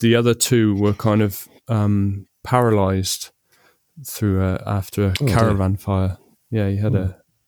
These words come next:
Speaker 1: a fire, and, um, it shrunk the tendons in his hand.
Speaker 2: Yeah.
Speaker 1: And that meant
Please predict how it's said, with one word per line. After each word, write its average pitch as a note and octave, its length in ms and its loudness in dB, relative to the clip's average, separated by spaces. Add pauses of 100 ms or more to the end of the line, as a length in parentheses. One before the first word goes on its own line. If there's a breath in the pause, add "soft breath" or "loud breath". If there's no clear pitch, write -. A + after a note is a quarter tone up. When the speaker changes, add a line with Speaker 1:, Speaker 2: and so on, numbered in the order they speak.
(220)
Speaker 1:
a G2+ 80 -10
fire, G2 600 0
and, G2 300 0
um, G2 400 0 (260)
it A2 200 -6
shrunk C#3+ 320 0
the B2+ 80 -2
tendons A2+ 500 2
in G#2 100 2
his G2 140 0
hand. A2 460 -2 (720 soft breath)
Speaker 2:
Yeah. F2 220 -6 (100)
Speaker 1:
And F#2+ 360 -2
that G#2+ 220 -2 (260)
meant G#2 640 -2